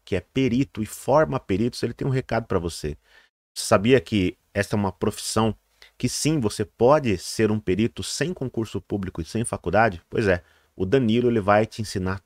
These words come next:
tudo isso, gente. Tá faltando profissional no Brasil e a hora do perito pode chegar a quinhentos e dez reais. Então, no final desse vídeo,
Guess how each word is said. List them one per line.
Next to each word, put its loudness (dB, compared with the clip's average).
tudo 2
isso, 0
gente. -8
Tá 0
faltando 2
profissional 0
no 0
Brasil 4
e 2
a 6
hora 6
do -2
perito 2
pode -4
chegar 0
a -4
quinhentos -2
e 0
dez 4
reais. -8
Então, 0
no 2
final 6
desse 2
vídeo, 2